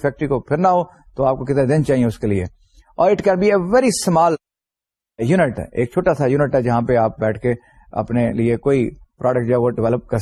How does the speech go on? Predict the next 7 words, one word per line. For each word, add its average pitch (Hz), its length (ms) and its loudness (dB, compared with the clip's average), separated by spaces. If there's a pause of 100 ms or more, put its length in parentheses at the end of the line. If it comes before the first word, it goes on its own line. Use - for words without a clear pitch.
سکتے 104 260 -6
ہیں۔ 92 80 -4 (920)
Then 320 240 2
is 156 220 0
a 160 40 2 (1080)
next - 260 0 (120)
area 123 260 2